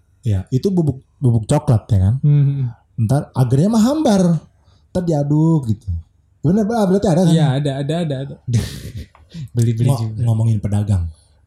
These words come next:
Speaker 1: mie, mie goreng, mie goreng
Speaker 2: Hmm.
Speaker 1: merek apa pertama kali lu makan? Coba. Gua nanya nih, gua nanya.
Speaker 2: Mie goreng yang pertama kali gua makan mah Indomie.
Speaker 1: Indomie.
Speaker 2: Kalau dari pedagang sih beda.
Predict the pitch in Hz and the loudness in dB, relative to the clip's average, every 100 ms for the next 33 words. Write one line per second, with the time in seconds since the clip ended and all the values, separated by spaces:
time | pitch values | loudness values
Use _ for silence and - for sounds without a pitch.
0 | _ _ _ _ _ _ _ _ _ _ | _ _ _ _ _ _ _ _ _ _
1 | - 151 147 - _ - 120 120 123 104 | 0 2 2 -2 _ -2 0 2 4 4
2 | 120 151 180 160 131 117 - - 143 147 | 2 2 4 4 2 0 -4 0 0 0
3 | - _ _ 139 151 165 160 139 - 131 | -6 _ _ -4 -2 -2 -2 -2 0 0
4 | 123 117 110 101 95 - 82 _ _ - | 2 4 4 2 0 -4 -8 _ _ -20
5 | - - 95 - - - 147 156 147 156 | -20 -18 -18 -18 -20 -12 -8 -6 -4 -2
6 | 123 95 101 120 113 113 92 - - - | 0 0 2 4 4 2 0 -6 -16 -20
7 | _ _ _ _ _ _ _ _ - 147 | _ _ _ _ _ _ _ _ -2 0
8 | 131 143 143 160 160 139 156 151 151 147 | 4 4 4 4 4 2 0 2 2 2
9 | 143 180 277 202 226 285 202 202 220 _ | 2 2 0 0 2 2 2 0 -2 _
10 | - 123 165 160 113 - 139 143 143 147 | 0 2 4 4 2 0 0 2 0 0
11 | 147 127 123 160 208 214 117 139 147 107 | 0 0 2 2 2 0 0 0 0 0
12 | 101 | -4